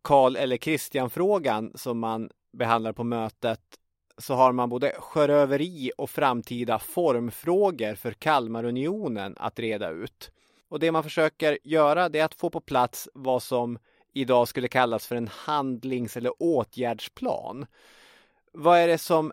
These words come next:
händer när någon av de krönta killarna plockar ner skylten? Jo, då bestämmer man, då ska tolv riksråd från respektive land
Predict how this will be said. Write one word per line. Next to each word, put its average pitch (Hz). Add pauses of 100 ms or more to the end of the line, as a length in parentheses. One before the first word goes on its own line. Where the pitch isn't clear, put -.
händer 170
när 143
någon 120
av 123
de 117
krönta 131
killarna 113
plockar 123
ner 123
skylten? 135 (180)
Jo, 180
då 180
bestämmer 139
man, 117
då 156
ska 147 (240)
tolv 190
riksråd 139
från 131
respektive 135
land 117